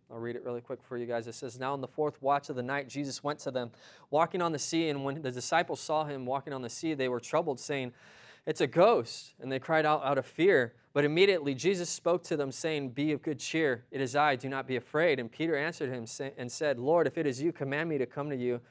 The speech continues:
on the water.' So he said, 'Come.' And when Peter c-, had come down out of the boat, he walked onto the water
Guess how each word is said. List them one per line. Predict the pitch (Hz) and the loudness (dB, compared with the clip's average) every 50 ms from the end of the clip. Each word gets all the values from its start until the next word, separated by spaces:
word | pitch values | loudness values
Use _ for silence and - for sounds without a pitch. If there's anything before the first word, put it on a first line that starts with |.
| _ - | _ -6
on | 123 123 | -4 -4
the | 120 | -2
water.' | 120 143 185 233 262 - 113 110 - _ _ _ _ _ _ _ _ _ _ _ _ | 0 2 2 2 2 0 -4 -8 -10 _ _ _ _ _ _ _ _ _ _ _ _
So | - - - 135 127 | -10 -4 0 0 2
he | 131 127 | 2 0
said, | 123 - - 139 127 - - | -2 -2 -2 -2 -2 -2 -2
'Come.' | - 196 240 233 143 113 - _ _ _ _ _ _ _ _ _ - | -2 -2 -2 -2 -4 -8 -12 _ _ _ _ _ _ _ _ _ -8
And | 123 131 | -6 -4
when | 131 131 123 | -4 -4 -2
Peter | - 170 170 165 160 151 - - | 0 2 2 4 4 2 0 -4
c-, | - - _ _ | -10 -20 _ _
had | - 143 135 127 127 - | -4 -2 -2 -2 -2 -6
come | - - 165 160 147 | -6 -6 -4 -4 0
down | 135 143 151 165 170 175 165 - _ _ | 0 2 2 2 0 -2 -4 -8 _ _
out | 131 151 160 | 0 2 2
of | 160 147 | 2 0
the | 139 | -2
boat, | 127 135 143 160 175 - | 0 4 4 4 4 2
he | 131 143 135 | 0 -4 -4
walked | 131 135 143 151 147 - | -2 0 0 0 -2 -2
onto | 160 160 147 | -4 -4 -2
the | 135 131 | -2 -2
water | 131 139 151 160 170 180 185 190 | 0 2 2 2 2 2 -2 -4